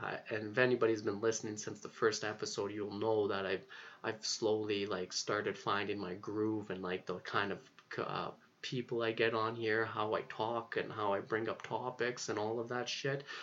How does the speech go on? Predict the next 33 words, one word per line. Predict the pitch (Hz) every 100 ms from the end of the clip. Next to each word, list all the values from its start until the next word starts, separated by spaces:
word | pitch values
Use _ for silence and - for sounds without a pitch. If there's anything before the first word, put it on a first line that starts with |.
| -
And | 110
I'm | 104
just | 107 -
gonna | 117
keep | 90 - 123 113
doing | - 110 113
it | 107
and | 110 104
getting | 113 101
better | 87 101 107 104
at | 95 95
it. | 101 104 - - - -
And, | 104 101 98 98
uh, | 95 101
yeah, | 120 -
when | 104
ayahuasca | 104 117 104 107 107 104 101
gave | 98 104
me | 104
that, | 104 101
I | 95
was | - -
so | - - 113 107 - -
fucking | 98 - 107
happy. | - 101 87 - 78
It | 76 - 117
really, | 117 113 101 95 95 - - - - -
it | 113
really | 120 127 139 127 110
showed | 101 - 107 98
me | 95 92
that, | 90 90 95 -
uh, | 107 98 95